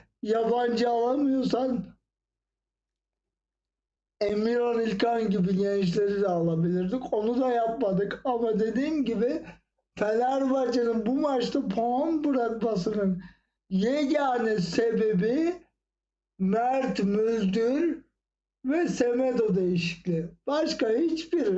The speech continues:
ma-, akıl mantığı yok. Hücumlarda da bindirme yaptıysa da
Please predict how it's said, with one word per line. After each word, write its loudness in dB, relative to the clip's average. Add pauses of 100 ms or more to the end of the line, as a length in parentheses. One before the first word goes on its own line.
(440)
ma-, -6
akıl 0
mantığı 0
yok. -2 (880)
Hücumlarda 0
da -2 (160)
bindirme 0
yaptıysa 0
da 0